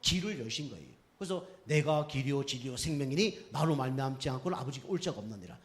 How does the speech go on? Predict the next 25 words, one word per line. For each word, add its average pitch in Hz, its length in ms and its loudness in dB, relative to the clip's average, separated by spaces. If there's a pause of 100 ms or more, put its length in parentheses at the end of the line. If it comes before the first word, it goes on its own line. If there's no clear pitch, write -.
(140)
참 240 260 2
선지자를 143 580 -4
보내주셨죠. 95 560 -8 (260)
우리 254 160 4
인간은요, 262 480 2
죄 220 300 2
때문에요, 233 500 4 (240)
위태위태합니다. 190 1000 2 (260)
그죠? 160 280 -4 (460)
거기 330 480 4
죄 208 240 8
문제를 277 360 6
해결하기 202 380 6
위해서 165 380 2 (180)
예수님이 180 760 2 (180)
우리 170 220 4
죄를 180 300 6
위해서 156 260 4
대신 185 320 4
십자가에서 202 800 0
못 151 180 -2
박혀 180 200 0
돌아가신 120 500 -4
거예요. - 160 -14 (320)
그죠? 113 220 -10